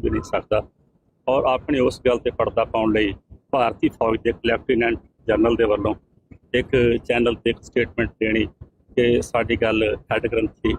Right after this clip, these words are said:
ਉਹਨਾਂ 'ਚੋਂ ਲਿਖਿਆ ਹੈ ਕਿ ਗੋਲਡਨ ਟੈਂਪਲ ਨਾਲ ਕੋਈ, ਕਿ ਤੁਸੀਂ ਗੰਨਾ ਲੈ ਕੇ ਇੱਥੇ ਪ੍ਰਕਰਮਾਂ ਦੇ ਵਿੱਚ ਆ ਸਕਦੇ ਹੋ ਜਾਂ ਗੰਨਾ ਆਪਣੇ ਆਪ ਲੁੱਟ ਸਕਦੇ ਹੋ।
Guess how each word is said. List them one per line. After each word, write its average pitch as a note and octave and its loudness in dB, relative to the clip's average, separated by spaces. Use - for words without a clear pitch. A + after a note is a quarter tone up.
ਉਹਨਾਂ C3 2
'ਚੋਂ G#2+ -2
ਲਿਖਿਆ A2 0
ਹੈ A2+ 0
ਕਿ - -6
ਗੋਲਡਨ B2 0
ਟੈਂਪਲ A#2 0
ਨਾਲ A2 2
ਕੋਈ, A#2 2
ਕਿ C3 2
ਤੁਸੀਂ A#2+ 2
ਗੰਨਾ B2 2
ਲੈ A#2 2
ਕੇ A#2 0
ਇੱਥੇ A#2 2
ਪ੍ਰਕਰਮਾਂ A2 -2
ਦੇ A2 -2
ਵਿੱਚ A2 -2
ਆ A2+ 2
ਸਕਦੇ A#2 -2
ਹੋ A#2 2
ਜਾਂ A2 0
ਗੰਨਾ G#2+ 0
ਆਪਣੇ G#2+ -4
ਆਪ G2 -6
ਲੁੱਟ G#2 -2
ਸਕਦੇ G#2+ -2
ਹੋ। G#2+ 0